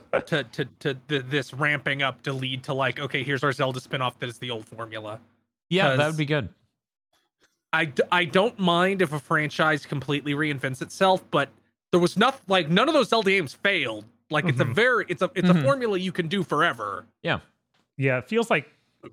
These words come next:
Speaker 3: like, was playing through Wind Waker just, just the other day, it was l-, this was really the point of, it felt like they were already running out of ideas for dungeons. So I really, like, maybe they need this break.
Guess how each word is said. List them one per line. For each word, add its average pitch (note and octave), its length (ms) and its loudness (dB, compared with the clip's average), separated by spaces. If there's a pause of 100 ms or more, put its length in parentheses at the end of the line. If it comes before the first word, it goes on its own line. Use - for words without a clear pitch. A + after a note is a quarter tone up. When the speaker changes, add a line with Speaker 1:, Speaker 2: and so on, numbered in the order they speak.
Speaker 3:
like, A#2+ 180 -6
was D3 160 2
playing G#3+ 280 0
through F3+ 160 0
Wind C#3+ 180 0
Waker A2 240 0
just, G#2+ 320 -6 (180)
just A2 220 -8
the A#2 80 0
other G2+ 140 0
day, G2+ 180 0
it G2 80 -4
was G#2 140 -6
l-, G#2+ 160 -8 (340)
this C#3+ 180 2
was F#3 140 2
really C3 240 2
the A#2+ 100 -2
point B2 260 -2
of, G2+ 160 -6 (100)
it - 120 -6
felt B2 220 0
like A2+ 180 0
they A#2+ 120 0
were G#2+ 260 -2 (120)
already A#2+ 380 0
running A#2+ 240 0
out A2+ 120 0
of G2+ 60 -4
ideas G#2 420 0
for G#2+ 120 -6
dungeons. G2 680 -6 (880)
So B2+ 220 2
I B2 100 0
really, D3 600 2 (240)
like, B2+ 280 0
maybe B2+ 300 0
they D3 140 2
need C3 180 -2
this B2+ 160 0
break. A#2 500 -4